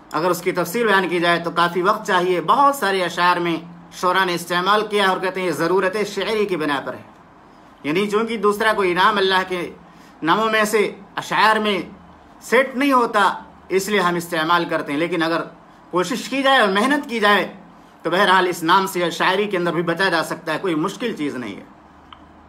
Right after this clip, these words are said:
दूसरा नाम जो अल्लाह के लिए लोग इस्तेमाल करते हैं और अल्लाह के लिए उसका इस्तेमाल जायज़ नहीं है, वो है यज़दा। मैंने भी बताया था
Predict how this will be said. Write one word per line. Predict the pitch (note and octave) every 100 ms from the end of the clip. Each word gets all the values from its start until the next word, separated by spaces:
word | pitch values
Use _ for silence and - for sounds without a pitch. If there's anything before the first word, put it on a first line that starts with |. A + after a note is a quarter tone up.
| - - - - - - - - - -
दूसरा | E3+ G3 G#3 F3+
नाम | F#3 G#3 G#3 - - - - - - - - - - - -
जो | B2 G3+ G#3
अल्लाह | F#3+ F3 G3+ G#3
के | G3+ F#3 E3 - - - -
लिए | D#3 F#3
लोग | G3
इस्तेमाल | F3+ F#3+ G3 G3+ G#3+ G#3
करते | G#3 G3 G#3
हैं | G3+ G#3 - - - - - - - - -
और | E3+
अल्लाह | F3+ G3 G#3
के | G3+
लिए | G3
उसका | F#3+ G3+
इस्तेमाल | F#3+ G3+ F#3+ G3+ G#3+
जायज़ | G3+ G#3 G#3+
नहीं | G#3 A3
है, | G#3+ G3+
वो | G#3
है | G3 F#3+
यज़दा। | F3 D#3+ D#3+ F#3+ E3 - - - - - - - - - - D#3
मैंने | F3+
भी | F#3+
बताया | G3 F3+ G3+ G3
था | F#3